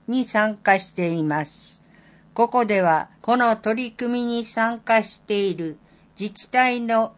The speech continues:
観光情報を紹介します。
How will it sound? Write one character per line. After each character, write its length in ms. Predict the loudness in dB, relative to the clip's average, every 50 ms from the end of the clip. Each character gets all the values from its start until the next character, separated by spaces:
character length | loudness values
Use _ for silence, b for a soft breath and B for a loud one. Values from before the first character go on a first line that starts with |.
| _
観 300 | -2 0 0 0 0 -2
光 340 | -8 -4 -2 0 0 0 0
情 320 | 0 0 0 2 2 0 0
報 440 | 0 0 2 2 2 2 2 0
を 80 | 0 -2
紹 420 | -4 -8 -4 0 2 2 2 0 -2 _
介 380 | 4 4 4 4 4 0 -4 -8
し 260 | -12 -16 -12 -8 -6
ま 240 | -2 -2 -2 -2 -4
す。 460 | -6 -14 -20 -20 -20 -20 -20 -20